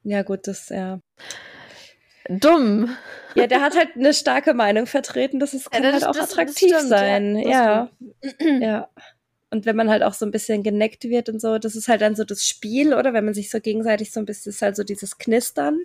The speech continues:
Speaker 1: Aber es sind halt dann so Grundwerte, ne, wo man
Speaker 2: Ja,
Speaker 1: denkt,
Speaker 2: voll.
Speaker 1: Alter.
Speaker 2: Geht nicht.
Speaker 1: <laughs>
Speaker 2: Geht nicht. Und dann mit so einer Person will ich ja eigentlich auch nicht ins Bett gehen, so. Also das, ja.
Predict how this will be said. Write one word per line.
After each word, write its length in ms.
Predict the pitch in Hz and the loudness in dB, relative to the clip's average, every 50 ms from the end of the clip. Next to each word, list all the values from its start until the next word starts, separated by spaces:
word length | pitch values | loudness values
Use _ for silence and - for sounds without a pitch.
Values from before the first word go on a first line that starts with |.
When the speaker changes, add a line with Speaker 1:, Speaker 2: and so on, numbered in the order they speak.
| - _ _ _ _ _ | -8 _ _ _ _ _
Speaker 1:
Aber 280 | - 190 196 196 196 208 | -6 -2 -2 0 0 -2
es 100 | 196 208 | -4 -6
sind 180 | 226 208 - 226 | -10 -12 -6 -6
halt 120 | 220 196 | -4 -4
dann 140 | 196 190 190 | -2 -4 -2
so 100 | 208 202 | -4 -6
Grundwerte, 720 | 202 - - 202 226 233 - - - 175 170 - - - 190 | -6 -4 -2 -2 -2 -2 0 0 2 2 2 0 -2 -6 -4
ne, 160 | 190 190 196 | -4 -4 -4
wo 80 | 196 190 | -4 -2
man 160 | 185 190 190 | -4 -4 0
Speaker 2:
Ja, 100 | 185 185 165 | 2 4 4
Speaker 1:
denkt, 120 | 156 156 | 4 2
Speaker 2:
voll. 140 | - - 151 151 | 2 2 4 4
Speaker 1:
Alter. 340 | 147 202 196 - - 196 190 | 4 2 -2 -4 -4 0 2
Speaker 2:
Geht 180 | 180 - - - | 2 2 4 4
nicht. 520 | 151 151 156 - - - - - - - _ - | 2 2 2 0 0 -2 -2 -2 -8 -14 _ -20
Speaker 1:
<laughs> 100 | - _ | -4 _
Speaker 2:
Geht 180 | 208 202 - - | 2 2 4 4
nicht. 200 | - - 202 185 | 2 2 4 4
Und 100 | 196 196 | 4 4
dann 240 | 190 190 196 165 175 | 4 4 2 0 -4
mit 120 | 208 202 | -6 -2
so 60 | 202 | 0
einer 140 | 208 202 196 | 2 2 2
Person 320 | 208 233 214 190 196 196 214 | 2 2 0 0 2 2 2
will 100 | 208 196 | 2 2
ich 60 | 208 220 | 2 2
ja 80 | 190 | 2
eigentlich 180 | 131 185 202 190 | 4 4 4 6
auch 60 | 170 | 6
nicht 120 | 196 196 | 4 4
ins 160 | 196 180 185 - | 2 2 0 0
Bett 220 | - 185 180 - | -2 -2 -2 -2
gehen, 240 | - 180 175 175 175 | -2 0 0 0 0
so. 100 | 175 175 | 0 0
Also 340 | 175 165 160 175 - 170 165 | 0 0 -2 -4 -6 -8 -8
das, 360 | 165 170 170 - - - - _ _ _ _ - - _ _ - - - - - - - - | -8 -12 -16 -16 -20 -20 -20 _ _ _ _ -20 -20 _ _ -20 -20 -20 -20 -20 -20 -20 -14
ja. 220 | - 202 185 175 | -12 -12 -12 -12